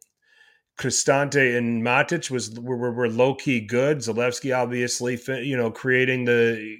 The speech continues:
creating the goal for El Shaarawy. Um, but Zielinski just played a little bit better in terms of,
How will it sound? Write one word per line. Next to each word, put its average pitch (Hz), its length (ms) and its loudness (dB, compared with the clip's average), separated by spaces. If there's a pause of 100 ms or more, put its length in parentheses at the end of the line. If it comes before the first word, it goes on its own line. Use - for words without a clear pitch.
(220)
creating 131 380 -2
the 117 80 -2
goal 123 200 4
for 113 140 -4
El 117 140 0
Shaarawy. 131 580 -2 (760)
Um, 120 560 2 (120)
but 120 180 -4
Zielinski 165 600 4
just 131 300 -2 (540)
played 160 240 4
a 156 40 6
little 156 220 6
bit 147 240 4
better 139 320 4
in 110 100 -2
terms 131 340 -2
of, 120 200 -4